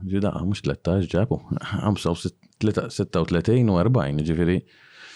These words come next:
għamel differenza żgur, u ġibet ħafna nies min-naħa l-oħra, u naħseb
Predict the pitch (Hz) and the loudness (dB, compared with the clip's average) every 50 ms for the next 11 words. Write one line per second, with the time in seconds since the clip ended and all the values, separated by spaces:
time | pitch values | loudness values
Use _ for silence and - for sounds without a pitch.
0 | - - - - - - - 90 90 87 82 87 82 - - 98 123 120 95 - | -20 -20 -20 -18 -8 -2 0 0 2 2 2 0 0 0 0 2 2 2 2 2
1 | 85 90 107 135 131 82 71 - - 76 71 78 82 78 85 - - 120 120 - | 0 0 2 2 0 0 -2 -2 -4 -4 -2 -2 -2 -2 -2 -2 -2 -4 -2 -2
2 | 85 73 73 73 71 - 71 71 69 69 69 73 71 82 101 131 160 170 170 131 | -2 0 0 -2 -2 -4 -4 -4 -4 -4 -2 -2 -2 0 0 2 2 2 2 2
3 | - 143 131 | 0 0 -2